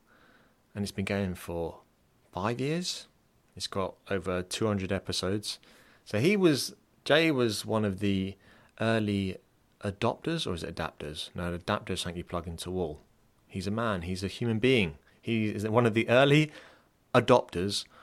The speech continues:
of the podcast medium. He's also one of the early adopters of the video medium,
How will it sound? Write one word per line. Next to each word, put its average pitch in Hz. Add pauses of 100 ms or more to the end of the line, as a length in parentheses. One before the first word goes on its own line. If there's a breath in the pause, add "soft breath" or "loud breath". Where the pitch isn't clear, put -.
(260 soft breath)
of 92 (400)
the 90
podcast 90
medium. 78 (200 soft breath)
He's 135
also 185
one 135
of 117
the 113
early 113
adopters 101
of 92 (880 soft breath)
the 113
video 113
medium, 85